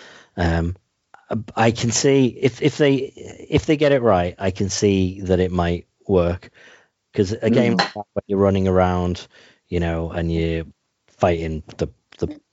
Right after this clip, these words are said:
Speaker 1: Pokemon and you've gotta catch 'em and whatnot, I get that that might work on a sort of big open world map. Um, but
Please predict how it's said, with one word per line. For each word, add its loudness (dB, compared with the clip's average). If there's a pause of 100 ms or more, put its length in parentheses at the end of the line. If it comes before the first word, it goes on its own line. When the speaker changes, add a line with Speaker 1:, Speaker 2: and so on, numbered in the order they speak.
Speaker 1:
Pokemon 0
and -6
you've -8
gotta -4
catch -6
'em -2
and 0
whatnot, -6 (580)
I 2
get 0
that 0
that 2
might 0
work 0
on -2
a -2
sort -2
of -2
big -10
open 2
world 0 (260)
map. -2 (440)
Um, 0 (260)
but 2